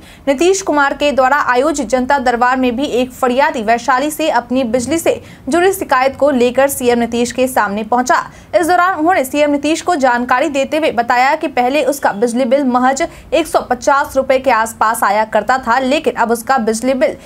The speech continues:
एक लाख से अधिक का आया है, जिसे सुन सीएम नीतीश आश्चर्यचकित रह गए और तुरंत इस मामले में अधिकारियों को तलब किया। उन्होंने अधिकारी को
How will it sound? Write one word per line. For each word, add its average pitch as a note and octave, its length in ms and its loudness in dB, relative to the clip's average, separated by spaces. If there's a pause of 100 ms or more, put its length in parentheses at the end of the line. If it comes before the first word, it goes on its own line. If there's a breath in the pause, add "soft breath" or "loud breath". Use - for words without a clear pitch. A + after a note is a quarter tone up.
(180 loud breath)
एक D#4 260 0
लाख B3 260 2
से C#4 140 0
अधिक A3+ 260 -2
का A3+ 80 -2
आया A3 180 0
है, C4 200 0
जिसे F4+ 400 0
सुन A4 200 0
सीएम F4+ 280 0
नीतीश E4+ 260 0 (220)
आश्चर्यचकित C4 760 -2
रह B3+ 120 2
गए C4+ 180 2
और C4+ 140 2
तुरंत D#4+ 320 0
इस C#4+ 180 -2
मामले B3+ 340 0
में D4+ 120 0
अधिकारियों B3 460 0
को C4+ 180 0
तलब G#3 360 -2
किया। C#4 160 0
उन्होंने G#3+ 280 -2
अधिकारी A3+ 440 0
को C#4 140 0